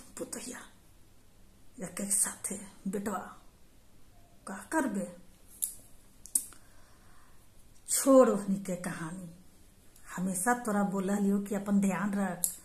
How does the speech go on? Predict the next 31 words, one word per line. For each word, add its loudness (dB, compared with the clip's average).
कुछ -4
पैसा 2
अपना 4
हाथ -2
में 2
जमा 2
रख, 0
लेकिन 0
ना, 4
तू 2
तो -4
बेटवा 6
बेटिया, -2
बेटवा -2
बेटिया -6
करते -4
रहले। 0
आज -6
का -8
होलो? -6
देख -4
ले 2
ना, 6
बीमारी 4
हो 0
गेलो 0
ना, 4
टेंशन 2
ले 6
ले 0
करके। -4